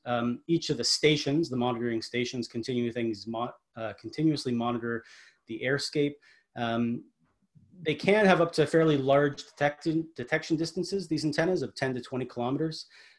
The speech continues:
Um, extremely high temporal precision. There's no need to recapture the animals. The stations do that for you.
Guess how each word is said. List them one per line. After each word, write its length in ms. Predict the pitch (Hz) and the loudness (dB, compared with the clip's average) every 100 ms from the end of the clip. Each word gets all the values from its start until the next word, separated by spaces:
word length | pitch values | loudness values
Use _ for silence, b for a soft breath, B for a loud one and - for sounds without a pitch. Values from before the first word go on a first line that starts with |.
| _ | _
Um, 300 | 120 117 113 - | -4 -2 -4 -10
extremely 720 | - - - 185 208 196 165 | -12 -10 2 4 6 8 8
high 220 | 156 143 | 8 6
temporal 360 | - 165 165 | 4 2 2
precision. 680 | - 151 - 156 160 156 156 | 0 -4 -2 0 4 4 4
There's 160 | 139 131 | 2 4
no 160 | 156 | 6
need 220 | 147 147 135 | 6 4 2
to 80 | |
recapture 600 | 120 147 147 147 147 160 | 0 0 4 2 2 -6
the 140 | 139 139 | -4 -4
animals. 480 | 143 143 147 143 - | 0 0 0 -2 -8
The 100 | 107 | -12
stations 460 | - 113 110 113 | -6 -8 -6 -10
do 160 | - 117 | -8 -8
that 180 | 113 - | -8 -10
for 220 | 131 131 | -8 -6
you. 220 | 135 | -6